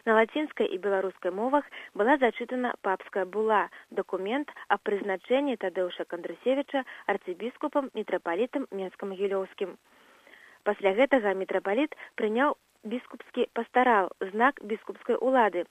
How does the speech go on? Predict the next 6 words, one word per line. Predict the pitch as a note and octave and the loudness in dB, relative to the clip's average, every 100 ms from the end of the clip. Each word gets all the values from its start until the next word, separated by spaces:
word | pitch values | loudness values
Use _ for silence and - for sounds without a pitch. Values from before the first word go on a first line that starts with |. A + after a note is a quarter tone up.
| _ | _
а | - G#3 | -4 -2
ўсе | G3 G#3 | 0 -4
святары, | - F#3 F#3 F3+ C4+ C#4 - - | -2 -2 0 2 0 -2 -12 -6
прадстаўнікі | A#3 - B3+ C4 C4 D#4+ G3+ | -6 0 0 0 2 0 2
законных | F#3+ G#3 G3+ G3 | 0 -2 -2 -2
зграмаджэнняў, | F#3 F#3+ F#3 E3+ G#3+ C4 C#4+ C4 | -2 -4 -4 -4 0 2 0 -2